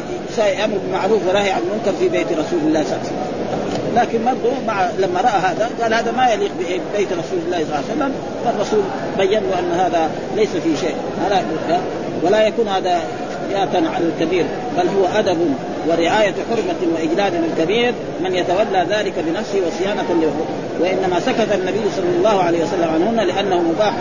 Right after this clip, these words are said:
لهن وتسجى بثوب، يعني الرسول كذلك، آه، تسجى بثوب وغطى نفسه، يعني هو ما كان يطا-، ينظر إليهن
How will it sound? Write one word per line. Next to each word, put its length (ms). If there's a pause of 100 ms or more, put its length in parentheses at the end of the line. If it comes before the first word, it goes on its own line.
لهن 420 (320)
وتسجى 500 (120)
بثوب، 240 (140)
يعني 200
الرسول 320
كذلك، 320 (380)
آه، 200 (380)
تسجى 460
بثوب 260
وغطى 380
نفسه، 200 (520)
يعني 240
هو 60
ما 120
كان 180
يطا-، 340
ينظر 340
إليهن 340